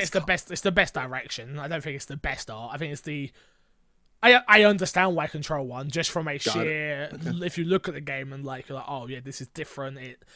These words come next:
Speaker 2: it did something.
Speaker 1: It's
Speaker 2: Like,
Speaker 1: going for something
Speaker 2: it's some,
Speaker 1: different, yeah.
Speaker 2: yeah,
Speaker 1: Okay.
Speaker 2: it's, it does have the best direction, I guess, in art. So, best narrative, uh, A Plague's Tale, Control, Death Stranding, Disco Elysium, and The Outer Worlds. And this was the moment I knew I had to play Disco Elysium.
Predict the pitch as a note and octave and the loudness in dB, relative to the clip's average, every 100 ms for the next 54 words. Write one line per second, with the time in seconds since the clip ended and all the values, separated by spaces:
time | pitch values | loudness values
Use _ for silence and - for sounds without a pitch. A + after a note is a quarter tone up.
0 | - _ D3+ D3 F3 D#3 D#3 C#3+ D3+ C#3+ | -20 _ -12 -6 -6 -4 -6 0 0 2
1 | C3+ B2 B2 A#2+ B2+ - G#2 - - G#3 | 6 8 6 4 2 2 2 0 2 2
2 | D3 A3 F3+ F3 B2+ C3 D#3 - E3+ F#3+ | 2 0 2 2 0 -2 -6 -4 -2 0
3 | F3+ F3+ D#3+ C#3 D#3+ - C#3 B2+ B2+ - | 2 0 -2 -6 -6 -4 -6 -8 -12 -12
4 | C3 A#2+ A#2 - A#2 G#2+ G#2+ A#2 - A2 | -12 -12 -12 -12 -14 -14 -14 -16 -16 -14
5 | G2 B2 _ _ - - - - - A#3 | -16 -18 _ _ -20 -18 -18 -18 2 2
6 | - A#3+ A#3+ B3+ A#3 - _ F3+ F3 D3 | 6 4 6 4 2 -2 _ -2 0 -2
7 | - D#3+ - F#3+ G3 - G3+ G3 G3+ - | -8 -4 0 0 0 2 6 6 6 0
8 | _ D#3+ D3+ F3+ E3+ E3+ D3+ _ _ B3 | _ -10 -4 0 0 0 -2 _ _ 2
9 | C4 - F#3+ F3+ F3+ F3+ E3+ G3 F#3 F#3 | 2 0 0 0 0 -2 -2 -4 -2 -2
10 | E3+ E3+ D#3 E3 D#3 D3 D3 F#3+ G#3+ B3 | -2 -2 -4 -6 -6 -6 2 4 6 8
11 | C4+ - - - - - F3+ F#3+ A3+ D#4+ | 6 4 -6 -18 -20 -6 -4 4 8 8
12 | D4 B3+ A#3 A3+ G#3+ G3 G3 F#3+ F3 F3+ | 8 4 4 4 4 0 2 4 4 0
13 | - E3+ F3 D#3 E3+ - D#3+ D#3 D#3 C3+ | -4 -4 -2 -2 -6 -2 -2 -2 -4 -6
14 | G2 | -12